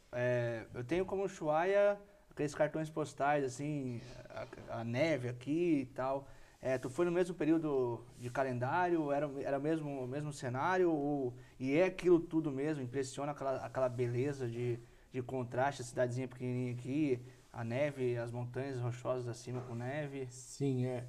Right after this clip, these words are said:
Speaker 2: é, Ushuaia eu diria que é a meca do motociclismo. A gente pode dividir os motociclistas entre os que foram pro Ushuaia
Speaker 1: E os
Speaker 2: e
Speaker 1: que
Speaker 2: os que
Speaker 1: querem.
Speaker 2: têm vontade de ir,
Speaker 1: <laughs>
Speaker 2: certo?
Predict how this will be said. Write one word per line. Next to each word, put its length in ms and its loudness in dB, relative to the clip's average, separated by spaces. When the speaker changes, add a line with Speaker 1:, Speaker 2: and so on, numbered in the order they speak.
Speaker 2:
é, 320 0
Ushuaia 720 2
eu 160 2
diria 460 0
que 160 -6
é 100 2
a 140 4
meca 420 -2
do 120 -4
motociclismo. 960 -4
A 40 -6
gente 280 -4
pode 280 -4
dividir 760 0
os 120 2
motociclistas 1080 -2
entre 380 -4
os 160 -2
que 160 -4
foram 480 0
pro 180 -4
Ushuaia 600 2
Speaker 1:
E 60 -8
os 120 -8
Speaker 2:
e 20 2
Speaker 1:
que 60 2
Speaker 2:
os 80 -4
que 60 0
Speaker 1:
querem. 140 4
Speaker 2:
têm 160 2
vontade 560 0
de 140 2
ir, 200 4
Speaker 1:
<laughs> 300 -4
Speaker 2:
certo? 340 -2